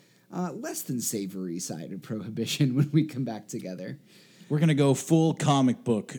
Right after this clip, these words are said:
Speaker 2: next week because we have some legit supervillains coming up.
Speaker 1: We do. Uh,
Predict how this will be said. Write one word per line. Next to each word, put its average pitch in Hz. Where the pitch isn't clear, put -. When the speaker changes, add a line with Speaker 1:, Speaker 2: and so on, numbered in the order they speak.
Speaker 2:
next 120
week 107
because 110
we 117
have 117
some 120
legit 113
supervillains 101
coming 95
up. 90
Speaker 1:
We 143
do. 107
Uh, 151